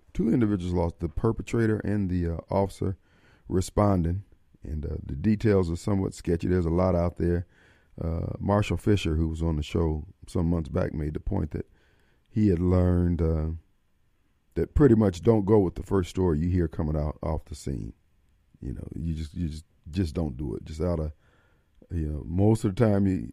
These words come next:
it's go-, it's not gonna be accurate, and people will be looking to you as, "Oh, you purposely misled us." No, that's just what the people on the scene were reporting, and people on the scene seeing different things from different angles. So you got all those, uh, uh,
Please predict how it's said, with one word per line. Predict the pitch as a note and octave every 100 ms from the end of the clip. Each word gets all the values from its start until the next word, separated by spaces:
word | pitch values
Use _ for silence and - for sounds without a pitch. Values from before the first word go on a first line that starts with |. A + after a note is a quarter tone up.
| -
it's | E2+
go-, | - G#2+ -
it's | F2+
not | A2 G#2
gonna | G#2+
be | G2+ F2+
accurate, | A2 G2+ G#2+ - -
and | F2 E2
people | A2 F#2+
will | F#2+
be | F2 F#2+
looking | G2+ F#2+
to | F2+
you | F#2+ G#2 G2+ G2+
as, | E2+ - _ _ _ -
"Oh, | A#2+
you | B2+ D3 - -
purposely | D#3+ D3+ C#3+ D3
misled | D3 C3+ C3 D3 B2+
us." | A2 F#2+
No, | G#2 A2 A#2+ A#2+ A#2
that's | G#2+
just | - A#2 - - _ _ _ _ _ -
what | -
the | -
people | B2+ G#2 A2
on | G2+
the |
scene | F#2+ B2+ A#2+ A#2 A2+
were | G2
reporting, | F2 E2 - C#3 B2+ B2 A2+
and | F#2+ F2
people | A#2+ -
on | A2
the | F#2
scene | - A#2+ A2
seeing | - G#2 E2+
different | G#2+ A2+ G2
things | - A2+ A#2+
from | G#2 E2+
different | G#2+ A2 C2+
angles. | F2+ A2+ A2 G#2+ - _ _ _ _ _ _
So | -
you | F2+ F2
got | G#2
all | G2+ G2 F#2+
those, | F#2 F2
uh, | E2+ - -
uh, | F2 E2